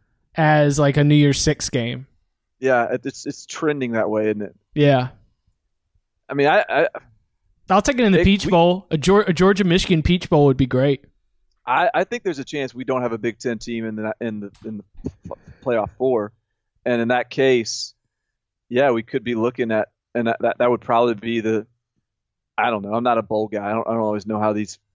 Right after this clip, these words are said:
Speaker 2: how these shake out, but that would be a cool matchup.
Speaker 1: Yeah. Um,
Speaker 2: Uh,
Speaker 1: but,
Speaker 2: but,
Speaker 1: yeah,
Speaker 2: but
Speaker 1: but th-, to the, that point, I'm not like,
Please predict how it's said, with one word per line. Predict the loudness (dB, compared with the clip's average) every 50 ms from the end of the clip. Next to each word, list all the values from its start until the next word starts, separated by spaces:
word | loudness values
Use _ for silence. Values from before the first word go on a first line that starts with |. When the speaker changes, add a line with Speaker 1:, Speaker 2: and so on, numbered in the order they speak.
| _ _ _ _ _ _ _ _ -8
Speaker 2:
how | -6 -4
these | -4 -4 -6
shake | -2 -2 -2 0 0 0
out, | 0 2 2 0 -2 -4
but | -6 -2
that | 0 0 2 2
would | 0 -4
be | -4 -6 -8 -8
a | -8
cool | -10 -12 -12 -12
matchup. | -14 -16 -18 -18 -16 -10 -2
Speaker 1:
Yeah. | 0 2 2 2 -2 -6 -10 -12 -16 -20 _ _ _ _ _ _ _ _
Um, | -2 -2 0 0 0 0 0 0
Speaker 2:
Uh, | 2 2 4 4 4 4 4 2 0 -4 _ _ _ 2
Speaker 1:
but, | 2 2
Speaker 2:
but, | 2 2
Speaker 1:
yeah, | 0 0
Speaker 2:
but | 0 2 2 2 2 0 -4 -10
Speaker 1:
but | -2 -2
th-, | -2 0 0
to | 0 2
the, | 2 2 2 2
that | 2 0 2 2 4
point, | 4 4 6 4 4 2 0 0
I'm | 0 2 4 4
not | 4 6 4 4 2 0 0
like, | 2 2 2 2 0 -4 -10 -14 -16